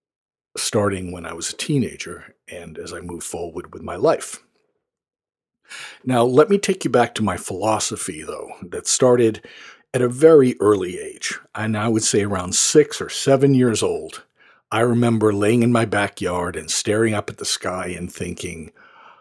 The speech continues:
of the dream man that I would marry eventually. And I kinda imagined exactly what he would look like, um, exactly the way that he would act,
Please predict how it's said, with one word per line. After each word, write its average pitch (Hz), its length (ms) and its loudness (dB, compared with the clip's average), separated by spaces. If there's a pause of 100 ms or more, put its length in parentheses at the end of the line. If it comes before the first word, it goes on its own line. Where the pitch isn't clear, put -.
(280)
of 90 500 -4 (480)
the 101 60 0
dream 120 840 2
man 98 500 -4
that 95 100 -6
I 87 140 -2
would 87 200 -4
marry 90 560 -4
eventually. - 800 -10 (640)
And 87 580 -8 (300)
I 139 300 2
kinda 147 440 4 (280)
imagined 117 720 2 (100)
exactly 117 560 -2
what 104 160 -2
he 110 80 -4
would 98 220 -4
look 117 240 2
like, 107 500 0 (540)
um, 82 340 -8 (100)
exactly 107 460 -2
the 104 160 2
way 101 160 -2
that 95 160 -4
he - 160 -10
would 87 220 -10
act, - 720 -8